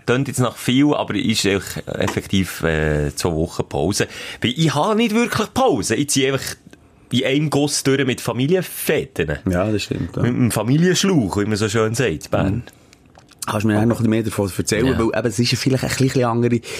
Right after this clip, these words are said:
Speaker 2: klar reden wir noch mal über Aufreger und so von der Woche, aber ich möchte noch mit dir das Jahr La Revue passieren, wenn das für dich okay ist.
Speaker 1: Mhm.
Speaker 2: Was ist es für uns für ein Jahr gewesen? Wo, äh, haben wir vielleicht etwas gelernt?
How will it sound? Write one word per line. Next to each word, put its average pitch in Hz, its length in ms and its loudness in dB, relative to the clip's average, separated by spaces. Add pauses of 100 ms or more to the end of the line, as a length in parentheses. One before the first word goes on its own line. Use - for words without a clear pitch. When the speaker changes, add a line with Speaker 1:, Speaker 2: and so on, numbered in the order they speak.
(140)
Speaker 2:
klar 113 220 0
reden 120 160 2
wir 113 60 4
noch 110 80 4
mal 107 120 2
über 101 180 2
Aufreger 101 460 0
und 95 140 0
so 87 300 2
von 98 120 -4
der 92 80 0
Woche, 113 200 0
aber 104 100 0
ich 107 60 2
möchte 101 200 0
noch 98 80 4
mit 98 180 0
dir 101 140 2
das - 260 -4
Jahr 95 440 2
La 95 100 2
Revue 92 380 0
passieren, 101 600 0
wenn 98 120 0
das 92 100 -4
für 95 80 -2
dich 92 160 0
okay 101 380 0
ist. - 180 -4
Speaker 1:
Mhm. 117 340 2
Speaker 2:
Was 98 140 -2
ist 107 140 0
es 98 100 -2
für 101 80 0
uns 98 200 0
für 101 100 0
ein 95 80 2
Jahr 92 460 0
gewesen? 104 440 0 (380)
Wo, 107 420 2
äh, 95 300 2
haben 98 160 0
wir 107 80 -2
vielleicht 101 180 -2
etwas - 280 -4
gelernt? 113 520 0